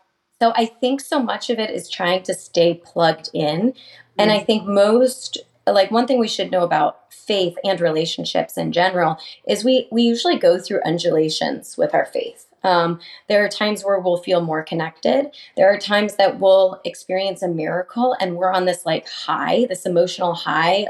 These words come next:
Speaker 1: elation, this spiritual elation that, like, we just watched God do something amazing.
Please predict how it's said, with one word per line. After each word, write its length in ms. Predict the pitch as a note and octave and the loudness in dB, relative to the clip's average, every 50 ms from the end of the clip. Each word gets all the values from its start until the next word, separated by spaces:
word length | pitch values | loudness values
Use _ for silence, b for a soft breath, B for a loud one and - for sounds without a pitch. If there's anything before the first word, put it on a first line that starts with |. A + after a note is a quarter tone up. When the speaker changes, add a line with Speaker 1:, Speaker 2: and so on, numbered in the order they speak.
| - | -4
Speaker 1:
elation, 540 | - F3 E3 E3+ E3 F3 - - A#3 A#3 A#3 | -4 -2 0 0 -2 -2 -4 -2 0 0 0
this 160 | F#3+ F3 - | 0 -4 -6
spiritual 560 | - - - E3+ E3+ E3+ F3 - F#3+ F3 E3 D#3+ | -10 -8 -2 0 0 0 0 0 0 0 0 0
elation 480 | D#3+ - - E3+ E3+ - - A3 A3+ | -4 -8 -8 -8 -8 -6 -4 -4 -2
that, 180 | A3 G3 - - | -2 -2 -2 -4
like, 120 | - F#3+ - | -6 -6 -4
we 140 | F3+ F3 | -4 -2
just 200 | F3 G3 G3 - | 0 -2 -2 0
watched 380 | - E3 E3+ F3 - - - - | 0 0 0 0 -4 -6 -6 -2
God 220 | E3+ D#3+ D#3+ D#3 | -2 -2 -2 -4
do 120 | - D#3+ D#3+ | -4 -8 -6
something 400 | - - E3+ D#3+ - E3 E3 E3+ | -2 -2 -2 -2 -2 -4 -2 -2
amazing. 640 | E3 E3 E3+ E3+ E3+ F3+ - B3 B3+ C4 C#4 C#4 | 0 0 0 0 -2 -2 0 0 2 2 2 0